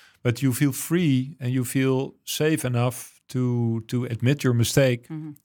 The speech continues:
Speaker 1: uh, uh, and then, you know, make it an experience that others can learn from. And
Speaker 2: Mm-hmm.
Speaker 1: I've had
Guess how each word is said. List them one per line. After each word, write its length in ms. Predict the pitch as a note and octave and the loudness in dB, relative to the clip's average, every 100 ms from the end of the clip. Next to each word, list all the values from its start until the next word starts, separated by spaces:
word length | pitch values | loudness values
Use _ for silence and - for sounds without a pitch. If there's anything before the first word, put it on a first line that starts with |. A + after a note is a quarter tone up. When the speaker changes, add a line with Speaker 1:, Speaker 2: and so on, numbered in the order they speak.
| - | -12
Speaker 1:
uh, 60 | A#2+ | -8
uh, 760 | A#2 A#2+ A#2 B2+ A#2+ A#2 A#2+ - | -6 -6 -8 -8 -6 -6 -8 -6
and 180 | B2+ | -2
then, 360 | B2+ C3 B2 A#2 _ - | 2 0 0 -8 _ -10
you 120 | B2 | -4
know, 320 | A#2 A#2 A#2+ - | -2 -2 -4 -2
make 260 | B2+ C3 | -2 0
it 120 | B2 | -2
an 100 | A#2 | -2
experience 600 | A2+ - - C3+ B2 A#2 | -4 -4 -2 0 2 0
that 180 | A#2 A2+ | -4 -6
others 240 | C3+ A#2 - | -4 -4 -4
can 180 | A#2 | -4
learn 160 | A#2+ D3 | -4 -4
from. 300 | - A2 A#2 | -4 -4 -2
And 140 | B2+ B2 | 0 0
Speaker 2:
Mm-hmm. 80 | B2+ | 0
Speaker 1:
I've 120 | - | 0
had 260 | C3+ C#3 | -2 -2